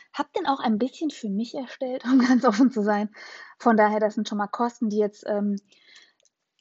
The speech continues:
zum Jahresende noch kommen, in dieses Jahr noch fallen, aber die jetzt vielleicht nichts sind, was ich jetzt unbedingt betonen würde, weil das macht natürlich nicht jeder, der ein digitales Unternehmen hat, dass er seinen fünfzehntausend Euro Planer macht.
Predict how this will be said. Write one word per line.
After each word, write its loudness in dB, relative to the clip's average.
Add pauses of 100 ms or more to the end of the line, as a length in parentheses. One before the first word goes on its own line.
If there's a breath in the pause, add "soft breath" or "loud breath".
zum 4
Jahresende 2
noch -2
kommen, -4 (380)
in -4
dieses -4
Jahr 0
noch -6
fallen, 0
aber 0
die -2
jetzt 0
vielleicht -2
nichts -4
sind, -2
was -6
ich -4
jetzt -6
unbedingt -4
betonen 0
würde, 2
weil 4
das -2
macht -4
natürlich -4
nicht -10
jeder, -4
der -2
ein -4
digitales -8
Unternehmen -12
hat, -12
dass -12
er -8
seinen -12
fünfzehntausend -14
Euro -16
Planer -14
macht. -20